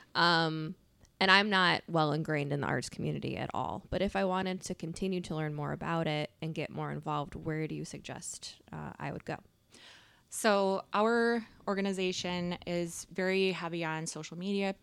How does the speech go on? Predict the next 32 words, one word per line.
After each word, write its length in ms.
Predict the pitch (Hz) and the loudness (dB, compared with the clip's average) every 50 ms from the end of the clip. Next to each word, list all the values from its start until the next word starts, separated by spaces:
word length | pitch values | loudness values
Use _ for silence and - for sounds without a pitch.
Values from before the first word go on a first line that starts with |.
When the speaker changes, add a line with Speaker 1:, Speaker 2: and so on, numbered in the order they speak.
| - - | -12 -10
Speaker 2:
Um, 360 | - 120 160 160 160 160 156 - _ - 175 | -6 -4 -2 -2 -2 -4 -8 -12 _ -12 -6
we 120 | 180 180 | -6 -4
try 160 | 175 - 175 170 | -4 -2 -4 -2
to 60 | 175 | -2
be 100 | 180 170 | -4 -4
present 400 | - - 160 160 165 165 - - | -4 -4 -4 -4 -4 -6 -6 -8
very 200 | 160 160 160 160 | -8 -8 -8 -6
much, 380 | 160 160 156 - - - - - - | -6 -8 -8 -8 -6 -8 -8 -6 -6
um, 580 | 156 151 151 147 147 147 147 147 151 156 147 - _ _ - | -6 -4 -2 -2 -2 -2 -4 -6 -6 -8 -10 -12 _ _ -8
promoting 640 | - 175 160 156 151 151 156 156 151 156 156 160 165 - - | -4 -2 -2 0 0 -2 -2 -2 -2 -4 -4 -6 -6 -8 -8
arts 180 | 151 151 156 - | -8 -6 -6 -6
and 80 | 165 160 | -6 -6
culture 260 | 160 156 - - 165 | -6 -6 -6 -6 -6
here 140 | 165 160 160 | -4 -4 -4
in 100 | 160 156 | -4 -4
Lansing. 520 | 156 151 151 156 - 202 196 202 208 214 - - - - - - - - - | -4 -4 -6 -4 -2 0 2 2 2 0 0 -4 -10 -16 -16 -16 -18 -4 0
Uh, 280 | - 160 156 151 151 - | 4 4 6 4 4 2
lansingarts 720 | - 170 180 180 180 - 208 185 170 170 170 165 - - | 0 0 2 2 2 2 0 0 0 0 -2 -2 -2 0
dot 180 | - 160 156 - - | 0 0 0 0 0
org 440 | 139 151 165 190 226 240 247 240 - - | 0 0 2 2 0 -2 -4 -8 -6 -4
is 200 | 190 180 170 - - - | -2 -2 -2 -2 -2 -2
our 260 | 156 151 156 151 151 | 0 0 0 0 0
website. 720 | 147 139 147 160 - - 226 233 269 294 - - - - 196 | 0 -2 -4 -4 -2 -2 0 0 0 -2 -4 -4 -4 -4 -4
Speaker 1:
Okay. 180 | 190 190 170 185 - _ | -4 -4 -6 -8 -8 _
Speaker 2:
We 120 | - 180 180 | -2 -2 0
have 320 | 165 170 170 170 165 156 - - | 0 2 2 2 2 0 -2 -2
a 80 | 160 165 | -4 -2
directory 540 | 156 170 165 151 160 - - 180 175 175 170 | 0 2 2 2 0 0 -2 0 2 2 2
of 100 | 160 160 | 2 2
our, 600 | 156 156 156 156 156 151 151 151 151 151 151 - _ _ _ - - | 4 4 4 4 4 4 2 2 0 -2 -4 -6 _ _ _ -14 -12
uh, 240 | 156 151 151 - - - | -12 -10 -10 -12 -10 -8
membership, 560 | - 160 160 160 165 185 185 - 220 220 233 | -6 -4 -2 -2 0 -2 0 0 0 0 0